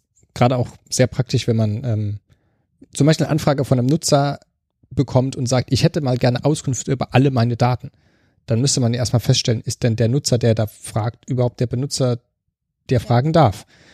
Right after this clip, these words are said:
Und über diese Funktion kann man eben Benutzernamen oder E-Mail-Adresse eintragen und da kriegt der Nutzer eine E-Mail geschickt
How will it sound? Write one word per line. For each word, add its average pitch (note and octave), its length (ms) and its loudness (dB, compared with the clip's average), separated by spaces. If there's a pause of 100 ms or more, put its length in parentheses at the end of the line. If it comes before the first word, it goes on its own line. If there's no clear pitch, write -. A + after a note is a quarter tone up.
(240)
Und A#2+ 400 0
über C#3 200 2
diese D3 200 4
Funktion F3 420 0
kann D#3+ 120 -4
man D3 100 -2
eben C3 280 -4
Benutzernamen D3 500 -2
oder B2 220 -2
E-Mail-Adresse D3+ 540 -4
eintragen C#3+ 340 -4
und C#3 40 -4
da B2+ 60 -2
kriegt - 240 -6
der C3 80 4
Nutzer D3+ 360 0
eine B2+ 180 -2
E-Mail F#3+ 300 0
geschickt - 480 -4